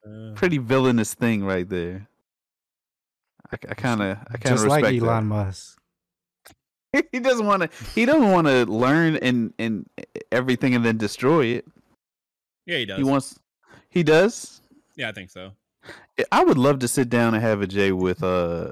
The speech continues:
Speaker 2: Elon and, and just talk, like, what's really going on with you? You know, like, what's really going on? What do you want to see come out of hum-, humanity? And,
Speaker 1: Isn't he
Speaker 2: and
Speaker 1: the one that, no, no, no, that was the owner of Amazon. He wants to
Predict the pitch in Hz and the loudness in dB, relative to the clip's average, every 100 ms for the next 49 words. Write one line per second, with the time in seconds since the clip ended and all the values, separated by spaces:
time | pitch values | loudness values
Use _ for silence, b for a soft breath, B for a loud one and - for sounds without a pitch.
0 | - 104 95 87 85 92 - _ 101 90 | -8 -6 -4 -6 -8 -14 -18 _ -10 -8
1 | 98 95 98 92 - - - 104 73 _ | -6 -6 -6 -8 -10 -10 -4 -4 -6 _
2 | _ - 98 85 143 339 - 151 143 117 | _ -4 -4 -4 0 0 2 2 2 2
3 | 107 98 95 90 87 90 - - - 113 | 2 0 -2 -4 -6 -10 -16 -16 -12 -8
4 | 110 101 95 90 87 107 160 147 123 107 | -6 -4 -4 -6 -4 -2 -2 0 0 0
5 | 101 95 95 87 90 147 233 196 180 170 | -2 -4 -6 -8 -4 -2 0 0 0 -2
6 | 127 127 120 - 110 120 110 98 - B | -2 -2 -4 -8 -8 -4 -4 -6 -12 B
7 | B B - 123 110 101 92 - 95 92 | B B -4 -2 0 0 -2 -8 -10 -8
8 | 110 92 87 82 82 65 101 - _ _ | -8 -8 -8 -12 -16 -20 -20 -20 _ _
9 | _ _ - 98 92 131 160 147 147 135 | _ _ -12 -8 -8 -8 -10 -12 -10 -10
10 | 113 120 117 117 - 135 127 113 107 98 | -10 -10 -10 -12 -10 -6 -6 -6 -10 -10
11 | 104 113 120 117 107 - - 101 80 95 | -10 -10 -10 -12 -14 -20 -20 -20 -16 -14
12 | 95 - _ _ - 113 123 113 92 95 | -14 -18 _ _ -16 -14 -12 -12 -10 -10
13 | 95 87 85 80 80 98 107 104 92 87 | -12 -16 -16 -16 -18 -16 -14 -12 -14 -16
14 | 87 - - 90 82 82 | -18 -20 -18 -18 -16 -18